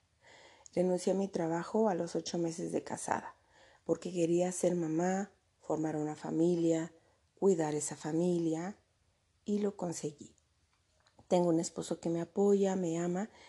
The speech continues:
y respeta mis decisiones. Acabamos de cumplir diecinueve años de casados y estamos en el mejor momento como esposos. Bueno, eso digo yo. <laughs> Hace ya dieciséis años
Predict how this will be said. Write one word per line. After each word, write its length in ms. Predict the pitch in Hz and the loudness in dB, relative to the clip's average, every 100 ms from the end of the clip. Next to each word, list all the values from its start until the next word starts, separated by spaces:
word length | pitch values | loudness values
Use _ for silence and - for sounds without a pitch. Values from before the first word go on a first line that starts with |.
| - - | -20 -4
y 100 | 170 | 2
respeta 440 | 165 160 165 160 165 | 2 2 -2 0 -2
mis 180 | 160 | -2
decisiones. 760 | 165 165 147 - 123 - - - - - - - | -4 -6 -6 -4 -6 -6 -14 -16 -18 -20 -20 -10
Acabamos 480 | 165 165 185 202 208 | -6 4 6 6 4
de 80 | 190 | 0
cumplir 320 | 170 165 175 | -2 2 4
diecinueve 580 | 170 160 165 160 170 175 | 4 4 4 4 4 4
años 260 | 170 165 | 2 -2
de 100 | 170 | -4
casados 640 | - 170 165 165 196 233 - | -6 -6 -2 0 -2 -4 -10
y 120 | - 165 | -6 -6
estamos 440 | - 165 180 - | -4 -4 -4 -4
en 120 | 160 | -4
el 100 | 151 | -4
mejor 400 | 156 160 - 202 | -6 -2 2 4
momento 520 | 220 170 160 160 170 | 4 2 0 0 -4
como 220 | - 160 165 | -4 -4 -4
esposos. 640 | - 233 240 - - - _ _ _ _ _ _ | -2 -4 -4 -10 -18 -20 _ _ _ _ _ _
Bueno, 260 | 165 165 165 | 0 0 0
eso 220 | 151 - | -4 0
digo 200 | 170 160 | 4 4
yo. 180 | 151 190 185 - - - | 6 4 2 -6 -20 -4
<laughs> 760 | 254 226 - - - _ _ - | -2 -2 -8 -20 -20 _ _ 2
Hace 600 | 170 - 190 180 180 156 | 2 2 2 4 4 4
ya 220 | 160 156 | 4 2
dieciséis 580 | 151 165 151 151 156 - | 2 -2 0 2 2 2
años 480 | 160 160 226 - | 2 4 2 -2